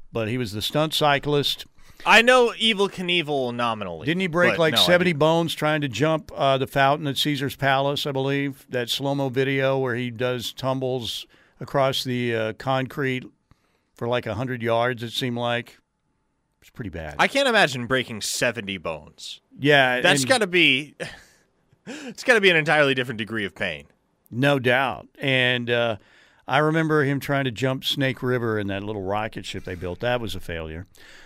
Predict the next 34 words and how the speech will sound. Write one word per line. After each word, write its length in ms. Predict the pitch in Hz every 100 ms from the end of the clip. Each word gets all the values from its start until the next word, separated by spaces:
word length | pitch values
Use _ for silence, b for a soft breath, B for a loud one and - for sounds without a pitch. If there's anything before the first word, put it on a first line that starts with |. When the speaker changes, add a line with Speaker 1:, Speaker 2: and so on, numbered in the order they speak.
| B
Speaker 1:
But, 680 | 107 131 156 156 151 - - -
uh, 760 | 139 135 131 127 127 123 120 110 110
I 160 | - 143
can 160 | 156 151
also, 520 | - 190 226 202 180
one 220 | 139 180
of 40 | 233
my 100 | 226
big 360 | 143 247 294
memories 500 | 285 294 294 262 196
of 80 | 175
Evel 280 | 220 233 214
Knievel 500 | 190 214 247 226 185
was 300 | 160 143 - -
hanging 400 | 131 202 226 226
out 280 | 214 208 202
with 220 | 175 156
Lynn 280 | 160 202 208
Hickey 420 | 180 208 185 156
at 80 | 135
Lynn 200 | 156 175
Hickey 260 | 175 180 151
Dodge 420 | 156 165 170 139
up 140 | 151
in 80 | 147
a 100 | 135
van 560 | 123 120 160 165 143 131
way 200 | 131 131
up 140 | 120
in 80 | 131
the 160 | 117 110
air 280 | 104 117 - b b b
doing 260 | 151 175
commercials. 800 | 170 170 190 202 - 92 71 -